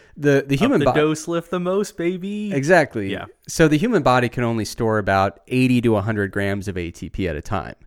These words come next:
Speaker 1: That's one of the reasons that it's so important for us to be continuously generating it, is 'cause we can't just <laughs> have, like, a forty kilogram flap where we keep all of our <laughs> A T P that we're gonna need for the day. So, um,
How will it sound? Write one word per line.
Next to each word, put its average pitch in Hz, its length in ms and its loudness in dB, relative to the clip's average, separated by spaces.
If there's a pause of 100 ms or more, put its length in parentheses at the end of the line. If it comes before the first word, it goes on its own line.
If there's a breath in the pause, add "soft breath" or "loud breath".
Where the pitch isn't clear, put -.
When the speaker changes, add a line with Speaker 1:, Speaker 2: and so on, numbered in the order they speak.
(340 soft breath)
Speaker 1:
That's 131 200 0
one 143 120 2
of 120 60 0
the 110 60 -4
reasons 117 360 -6
that 104 160 -4
it's 98 140 -12
so 110 240 -4
important 101 420 -6
for 107 80 -6
us 98 120 -6
to - 80 -16
be 92 140 -10
continuously 113 880 -6
generating 104 600 -2
it, 95 160 -6
is 101 120 -12
'cause 101 320 -6 (360 soft breath)
we 113 120 -4
can't 143 300 -2
just - 280 -6 (240 soft breath)
<laughs> - 260 -20
have, - 500 0
like, 139 240 -2
a 117 60 -4
forty 127 500 -6
kilogram 110 880 -6 (340 soft breath)
flap 107 760 -4 (120)
where 113 200 -2
we 104 120 -4
keep - 300 -8
all 110 180 0
of 110 80 -4
our - 160 -4
<laughs> 165 40 0
A 123 200 -2
T 113 200 -8
P 120 240 -4
that 113 140 -2
we're 110 80 -6
gonna 107 200 -6
need 120 240 -4
for 107 120 -8
the 95 100 -8
day. 78 340 -10 (380 loud breath)
So, 131 420 2
um, 110 440 0